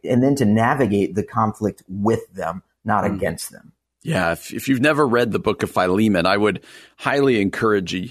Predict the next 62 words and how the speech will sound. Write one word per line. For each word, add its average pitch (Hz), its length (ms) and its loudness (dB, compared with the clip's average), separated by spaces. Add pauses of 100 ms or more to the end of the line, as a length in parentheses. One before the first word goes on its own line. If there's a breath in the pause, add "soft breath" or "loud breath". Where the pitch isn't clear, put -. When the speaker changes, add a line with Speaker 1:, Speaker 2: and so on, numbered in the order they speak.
(120)
Speaker 2:
And 117 180 -2
you 127 140 0
can 135 160 2
read 143 220 4
it 156 100 2
in 123 120 4
one 127 180 4
sitting 170 340 4
and 113 100 6
then 120 120 4
tell 135 160 2
people, 131 240 2
"I 123 60 4
read 127 180 2
an 120 100 4
entire 143 280 0
book 143 180 2
of 147 60 4
the 131 60 2
Bible 127 320 4
today." 98 220 2
Speaker 1:
That's 156 220 4
right. 208 180 6
Speaker 2:
<laughs> 190 60 2
And 170 100 0
so, 165 320 4
Speaker 1:
Yep. 120 180 0 (240 loud breath)
Speaker 2:
uh, 131 200 4
it's 131 200 4
just 185 220 4
a 139 60 4
great 123 260 2
story 135 480 4
as 107 180 2
you 107 120 0
kinda 104 260 0
dig 98 260 0
into 98 160 2
the 90 100 0
background, 101 540 0
the 107 160 2
background 92 600 0
of 98 160 2
it. 104 140 0
You 165 100 6
also 220 220 4
wrote 175 180 4
a 151 60 4
book 175 240 2
in 135 100 2
two 175 140 0
thousand 143 280 2
and 113 120 2
sixteen 165 480 0
called 135 280 0 (380 loud breath)
Called 185 420 2
to 185 80 2
Cooperate, 143 600 2
a 110 40 4
biblical 165 560 2
survey 135 600 2
and 117 120 0